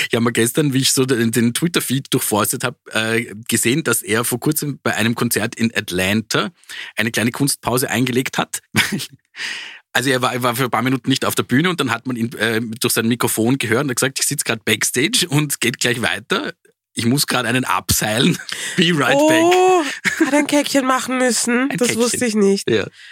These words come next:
Speaker 1: Und er hat's aber so kommuniziert und ich muss sagen, das fa-, fand ich wirklich sehr amüsant.
Speaker 2: Menschlich.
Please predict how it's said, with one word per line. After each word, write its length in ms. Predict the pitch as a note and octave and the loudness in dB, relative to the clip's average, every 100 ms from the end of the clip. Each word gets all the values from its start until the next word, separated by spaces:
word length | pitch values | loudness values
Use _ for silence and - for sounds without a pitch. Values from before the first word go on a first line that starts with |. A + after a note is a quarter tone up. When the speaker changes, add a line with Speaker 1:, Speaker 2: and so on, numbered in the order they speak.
| - - | -8 0
Speaker 1:
Und 120 | C4+ | 2
er 100 | C3+ | 2
hat's 120 | C4+ | 0
aber 120 | F#3 | -2
so 120 | F3+ | -2
kommuniziert 500 | A#3+ E3 D#3 D3 C4 | -2 0 0 0 -4
und 80 | G3+ | -2
ich 140 | A3 - | -2 -2
muss 120 | - | -4
sagen, 160 | - - - - - | -4 -10 -10 -8 -6
das 80 | - | -4
fa-, 120 | - - | -4 -2
fand 240 | A#2+ C#3 | -2 -2
ich 100 | G#3+ | -2
wirklich 420 | D3+ - B3 - _ _ _ _ _ | -4 -4 -10 -12 _ _ _ _ _
sehr 140 | C#4+ F4 | 2 4
amüsant. 340 | F4 - - | 4 2 2
Speaker 2:
Menschlich. 600 | G#3+ E3+ E3+ - - | 4 4 2 -2 -4